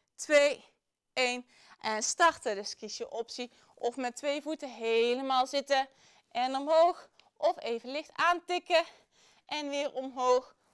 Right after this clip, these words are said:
Of je doet het met één been de lucht in. Hou die borst vooruit. Navel in en doe je het met één been de lucht in. Zorg dan dat je goed die balans vindt.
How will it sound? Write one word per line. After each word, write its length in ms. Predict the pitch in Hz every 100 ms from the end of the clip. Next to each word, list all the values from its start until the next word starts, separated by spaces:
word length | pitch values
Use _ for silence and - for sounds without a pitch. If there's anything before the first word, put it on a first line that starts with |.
| _ -
Of 280 | 370 403 -
je 100 | 269
doet 180 | 226
het 100 | 294
met 240 | 285 269 -
één 380 | 220 214 214 226
been 260 | 254 277
de 80 | 294
lucht 280 | 311 359 -
in. 320 | 370 262 190 - _ _ _ _ _ _ _ _ _ _ _ _ _ _ _ _ _ _ _ _ _ _ _ _ _ _ _ _ _ _ _ _ _ _ _ _ _ _ _ _ _ _ _
Hou 360 | 269 285 339
die 140 | 339 285
borst 500 | 208 302 403 - -
vooruit. 600 | 370 311 196 175 - - _ _ -
Navel 640 | 233 254 294 349 381 427
in 340 | - 311 370 -
en 140 | 254
doe 120 | 240
je 60 | 285
het 100 | 262
met 180 | 240 -
één 320 | - 339 415
been 240 | 370 359 302
de 60 |
lucht 280 | 254 269 -
in. 160 | - 359
Zorg 420 | 247 254 302 -
dan 320 | - 370 370
dat 200 | 302 302
je 120 | 254
goed 280 | 226 330 339
die 100 | 453
balans 460 | 440 427 311 208 -
vindt. 400 | - 185 180